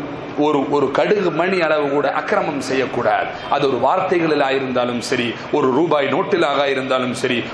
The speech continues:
கொஞ்சம் இடத்திலாக இருந்தாலும் சரி, ஒரு பொருளிலாக இருந்தாலும் சரி. ஒரு ஜனாசா ஒன்று வந்தது ரசூலுல்லாஹி ஸல்லல்லாஹு அலைஹி வஸல்லம் இடத்துல. நாயகம் ஸல்லல்லாஹு அலைஹி வஸல்லம் அவர்கள் சொன்னார்கள், "இந்த ஜனாசாவுக்கு கடன் உண்டா?"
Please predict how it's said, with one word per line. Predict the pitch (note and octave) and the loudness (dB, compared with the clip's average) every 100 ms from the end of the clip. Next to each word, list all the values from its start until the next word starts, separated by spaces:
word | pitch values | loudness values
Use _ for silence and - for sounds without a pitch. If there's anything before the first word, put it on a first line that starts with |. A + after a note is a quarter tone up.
| - | -4
கொஞ்சம் | C#3+ C#3 C3+ | -2 0 0
இடத்திலாக | B2 E3 G#3+ A3+ A3 F#3+ F3 | 0 0 0 0 0 2 0
இருந்தாலும் | E3 D#3 D3+ C#3+ | 0 0 -2 -2
சரி, | D3 C3+ A#2+ - | -2 -2 -2 -2
ஒரு | F#3 F#3 | 0 0
பொருளிலாக | - D3+ F3+ F#3+ D#3+ C#3+ C3 C3 | 0 0 2 2 2 0 0 -2
இருந்தாலும் | B2 A#2 A#2 A2+ G#2+ | -2 -2 -2 -2 -4
சரி. | A2+ G#2 F#2 F#2+ - - - - - | -6 -6 -8 -10 -12 -14 -16 -8 -2
ஒரு | G3 | 0
ஜனாசா | F3+ G#3 C#4+ C4+ C#4 | 2 2 2 2 2
ஒன்று | C4 B3+ B3+ | 2 2 0
வந்தது | A#3+ C4 C4 | 2 2 2
ரசூலுல்லாஹி | A#3+ B3+ A#3+ A#3 A3 G#3+ | 0 0 0 0 0 0
ஸல்லல்லாஹு | G#3+ A#3 B3 A3 | 0 0 2 2
அலைஹி | A3 | 0
வஸல்லம் | G#3+ G#3 G3+ | -2 -2 0
இடத்துல. | G3 G3 F#3 D3 B2 - - - - - | -2 0 0 0 -2 -6 -10 -10 -10 -6
நாயகம் | - A#3 A3+ A3 | -2 0 0 2
ஸல்லல்லாஹு | A#3 C4+ C4+ | 2 2 2
அலைஹி | B3+ A#3+ | 2 0
வஸல்லம் | B3 A#3+ | 2 2
அவர்கள் | A3+ A3 G#3 | 2 2 0
சொன்னார்கள், | A#3 C4 B3 A#3+ | 0 0 0 0
"இந்த | A3+ | 0
ஜனாசாவுக்கு | A3 C4 C4 B3+ B3 A#3+ A#3+ | 0 0 2 2 2 0 -2
கடன் | - A#3 D4 | -2 0 2
உண்டா?" | C#4 A#3+ | 0 0